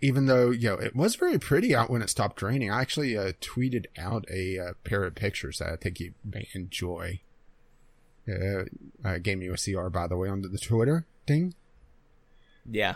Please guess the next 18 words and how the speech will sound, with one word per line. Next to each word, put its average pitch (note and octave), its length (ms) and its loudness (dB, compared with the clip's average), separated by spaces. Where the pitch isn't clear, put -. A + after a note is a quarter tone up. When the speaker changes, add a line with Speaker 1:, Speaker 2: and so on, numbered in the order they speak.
Speaker 2:
I, A2+ 220 0
uh, G#2+ 160 0
I A2+ 60 0
saw A2+ 200 2
those A2 260 0
pictures B2+ 440 -6
earlier. F3 480 -2
I - 100 -4
don't G#3 140 -2
remember A3+ 200 -6
if - 100 -6
I G3+ 80 4
liked F3+ 280 4
them A2 140 -4
or G2 80 -6
not. F#2 260 -10
Speaker 1:
You D#3 100 6
didn't. B2+ 360 2